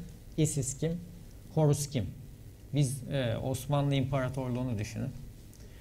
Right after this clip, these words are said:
E, biz bu coğrafyadaydık değil mi? Uzun yıllar. Osmanlı, Osmanlı'yı Osiris olarak düşünün.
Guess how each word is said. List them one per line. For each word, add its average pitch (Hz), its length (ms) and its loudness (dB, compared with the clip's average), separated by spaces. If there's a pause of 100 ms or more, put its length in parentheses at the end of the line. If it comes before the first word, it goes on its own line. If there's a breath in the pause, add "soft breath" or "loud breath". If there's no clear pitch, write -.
(320 loud breath)
E, 120 280 2 (120)
biz - 320 2 (140)
bu 139 120 6
coğrafyadaydık 117 880 2
değil 147 120 0
mi? 110 120 -2 (280)
Uzun 117 320 4
yıllar. - 320 -2 (1600 loud breath)
Osmanlı, 156 600 6 (320)
Osmanlı'yı 156 760 6 (180)
Osiris 147 440 2
olarak 110 380 0
düşünün. 120 360 -2